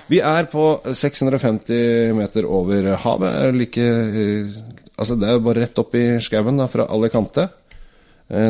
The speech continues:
der har sikkert en del, eh, nordmenn, eh, feriert. Jeg driver og prøver å ta litt, eh,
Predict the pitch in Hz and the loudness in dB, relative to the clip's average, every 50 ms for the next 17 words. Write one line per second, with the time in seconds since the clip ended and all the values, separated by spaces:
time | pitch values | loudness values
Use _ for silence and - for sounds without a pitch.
0 | 104 107 110 113 113 101 98 - - 104 - 104 - - - 107 110 110 110 101 | 2 0 -2 -2 0 -2 0 0 0 0 0 -2 -4 -2 0 0 2 2 2 2
1 | 98 101 101 101 98 98 101 101 101 101 101 98 98 101 101 98 92 95 101 107 | 2 2 2 0 2 2 2 2 2 2 2 2 2 2 2 2 2 0 0 0
2 | 107 104 104 104 101 101 101 101 101 98 101 101 98 - - - 110 107 110 117 | 0 0 0 2 0 0 0 0 0 0 -2 -4 -6 -6 -2 -2 0 0 0 0
3 | 143 - - - - - - - - 110 104 101 101 95 98 107 - 107 104 92 | -2 -4 -6 -6 -4 -4 -4 -2 -2 -2 2 2 2 2 2 0 0 0 0 2
4 | 90 98 - - 98 90 82 85 80 85 90 - - - 92 90 92 90 87 87 | 2 0 -2 0 0 0 0 0 0 -2 -4 -6 -6 -4 -2 0 0 2 2 0
5 | 87 85 87 | 0 -2 -2